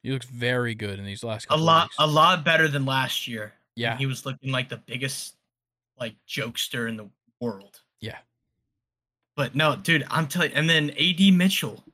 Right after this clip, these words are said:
Speaker 2: ten receptions for a hundred forty-one. That dude is so good.
Speaker 1: Yeah.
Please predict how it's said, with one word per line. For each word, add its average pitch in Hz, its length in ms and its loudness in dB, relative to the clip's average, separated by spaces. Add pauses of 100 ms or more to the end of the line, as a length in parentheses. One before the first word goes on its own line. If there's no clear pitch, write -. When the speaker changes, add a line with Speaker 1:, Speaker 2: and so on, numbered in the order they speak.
(100)
Speaker 2:
ten 185 260 0
receptions 165 920 -2 (600)
for 123 100 -4
a 110 80 -2
hundred 156 420 -2
forty-one. 131 600 -2
That 170 200 0
dude 165 160 0
is - 100 -8
so 131 320 -4
good. 135 360 -4
Speaker 1:
Yeah. 104 220 -4